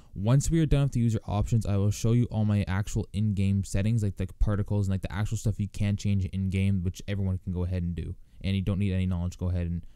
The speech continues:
know how to do that. So you wanna go ahead and copy line one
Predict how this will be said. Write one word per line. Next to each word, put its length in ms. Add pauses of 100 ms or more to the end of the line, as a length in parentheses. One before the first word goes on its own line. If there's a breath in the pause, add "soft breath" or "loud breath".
(100)
know 120
how 100
to 60
do 160
that. 180 (460 loud breath)
So 160
you 80
wanna 120
go 100
ahead 260
and 240 (760)
copy 340
line 380
one 340